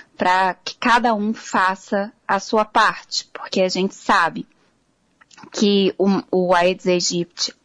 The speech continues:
é um mosquito antropofílico, né? Então, o que que acontece? Ele vive perto do homem. Então, se ele vive perto do homem,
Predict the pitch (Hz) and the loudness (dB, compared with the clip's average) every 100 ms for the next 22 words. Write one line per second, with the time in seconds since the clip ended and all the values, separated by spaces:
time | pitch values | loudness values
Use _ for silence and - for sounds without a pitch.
0 | _ - 202 226 262 247 226 - - 196 | _ -4 2 4 4 2 0 -4 -2 -2
1 | 185 - - _ _ _ _ - 240 226 | -2 -8 -18 _ _ _ _ 0 0 0
2 | 208 196 - - 208 262 269 - 190 196 | -2 -4 -6 -2 2 2 0 -2 0 0
3 | 214 190 208 202 202 226 226 220 214 214 | 0 -2 0 -2 -2 -4 -2 -2 -2 -2
4 | 170 160 - 185 190 185 202 240 269 269 | -4 -6 -4 -2 -2 -2 0 0 0 -2
5 | - 214 214 254 233 277 208 165 156 147 | 2 2 2 -2 2 4 4 4 -2 -6
6 | _ _ - - - - - - - - | _ _ -20 -20 -20 -20 -20 -20 -6 -2
7 | 180 220 - 247 208 240 214 - 190 190 | 2 2 2 0 2 -2 -2 -2 -2 -2
8 | - 185 190 214 262 220 185 180 | -4 -2 2 4 4 2 -2 -6